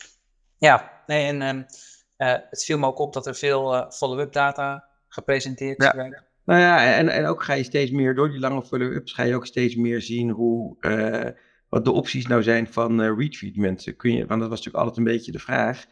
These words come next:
Speaker 2: hoe goed kun je mensen opnieuw behandelen met een, eh, met een behandeling in de eerste lijn, waarvan je eigenlijk weet dat dat niet curatief gaat zijn.
Speaker 1: Ja, en, ehm, ik ben heel benieuwd, eh, wat jouw, ehm,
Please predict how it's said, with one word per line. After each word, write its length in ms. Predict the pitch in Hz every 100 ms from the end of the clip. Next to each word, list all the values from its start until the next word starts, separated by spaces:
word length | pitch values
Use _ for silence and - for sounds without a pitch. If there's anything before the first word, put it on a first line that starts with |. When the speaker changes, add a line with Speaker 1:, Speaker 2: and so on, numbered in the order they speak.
| _ _ _
Speaker 2:
hoe 160 | - 131
goed 200 | 120 120
kun 140 | 123
je 80 | 117
mensen 360 | 104 107 98 -
opnieuw 480 | 113 117 131 127 98
behandelen 580 | 101 98 107 104 123 131
met 240 | 110 -
een, 340 | - 98 92 -
eh, 240 | - - - - - _ _
met 160 | - 98
een 100 | 101
behandeling 320 | 101 110 110
in 60 | 107
de 60 |
eerste 320 | 87 117 123 107
lijn, 460 | 87 101 120 - -
waarvan 300 | 107 - 107
je 60 |
eigenlijk 300 | 110 117 113
weet 140 | 104 104
dat 120 | 101
dat 200 | - -
niet 260 | 107 107
curatief 400 | - 107 98 127
gaat 200 | - 110
zijn. 300 | - - - - _ - - _
Speaker 1:
Ja, 260 | 180 131
en, 200 | 139 147
ehm, 240 | 147 143 139
ik 120 | 147
ben 100 | 143
heel 160 | 151 165
benieuwd, 340 | 151 151 147
eh, 180 | 143 135 123
wat 220 | 131 139 139
jouw, 380 | 135 131 127
ehm, 120 | 123